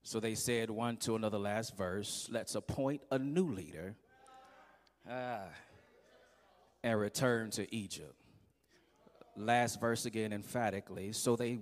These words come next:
said to one another, "Let's appoint a leader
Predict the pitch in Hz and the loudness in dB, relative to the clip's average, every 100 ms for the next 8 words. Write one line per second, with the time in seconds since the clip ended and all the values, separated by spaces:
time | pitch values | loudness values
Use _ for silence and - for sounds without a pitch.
0 | 104 - - 160 175 180 - 151 156 156 | -6 -2 4 6 6 2 0 2 2 2
1 | 170 147 92 80 104 - - - - _ | 4 2 2 -6 -6 -10 -20 -20 -20 _
2 | _ _ _ _ _ _ _ - 127 113 | _ _ _ _ _ _ _ 2 2 4
3 | 117 - 143 135 135 120 113 139 156 110 | 0 -2 2 2 2 0 0 2 2 2
4 | 87 98 | -2 -6